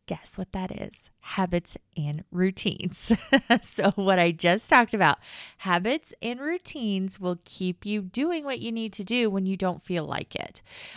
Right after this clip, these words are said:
Um, you know, motivation is great when you need that extra little push or you just wanna turn your attitude around and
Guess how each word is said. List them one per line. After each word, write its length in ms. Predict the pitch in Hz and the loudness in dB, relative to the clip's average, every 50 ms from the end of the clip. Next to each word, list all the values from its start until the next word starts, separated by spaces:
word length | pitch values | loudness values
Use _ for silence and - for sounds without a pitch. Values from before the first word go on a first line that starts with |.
| - - | -12 -10
Um, 280 | - 170 156 156 151 - - | -8 -8 -8 -8 -10 -12 -12
you 200 | 107 196 208 214 | -10 -6 -4 -4
know, 100 | 202 180 | -2 -2
motivation 720 | 190 208 214 220 226 269 269 302 302 330 - - 349 320 | 0 0 0 0 0 -2 -4 -6 -6 -6 -6 -6 -6 -6
is 200 | 311 294 247 - | -6 -8 -8 -10
great 720 | - - 196 185 180 185 208 254 311 339 - - - - 240 | -10 -10 -8 -6 -4 -4 -4 -4 -4 -6 -8 -10 -12 -12 -10
when 360 | 220 208 208 208 202 196 196 | -8 -6 -4 -4 -4 -4 -6
you 300 | 190 185 190 208 208 202 | -8 -6 -6 -6 -6 -4
need 340 | 196 190 190 190 196 208 208 | -4 -6 -6 -6 -6 -6 -6
that 200 | 208 202 196 - _ | -4 -4 -6 -6 _
extra 440 | - 185 180 - - - 190 180 180 | -10 -10 -10 -10 -10 -8 -8 -8 -6
little 280 | 185 185 185 180 170 175 | -6 -8 -8 -8 -10 -12
push 520 | - - - 302 302 294 285 - - - | -12 -6 -4 -4 -4 -4 -6 -8 -8 -6
or 60 | 240 | -8
you 200 | 220 202 214 214 | -8 -8 -8 -6
just 260 | 208 226 214 - - | -6 -6 -6 -8 -8
wanna 280 | 202 208 202 196 196 190 | -6 -6 -4 -4 -4 -6
turn 280 | 185 - 196 190 180 175 | -6 -6 -6 -6 -6 -6
your 140 | 165 170 - | -6 -8 -8
attitude 560 | - 233 269 277 269 254 - - - 262 240 | -8 -8 -6 -6 -6 -8 -8 -6 -6 -6 -6
around 540 | 240 233 226 233 226 220 220 214 220 220 208 | -6 -6 -4 -4 -2 -2 -2 -2 -2 -4 -4
and 360 | - - 180 175 175 175 170 | -6 -6 -6 -6 -6 -6 -8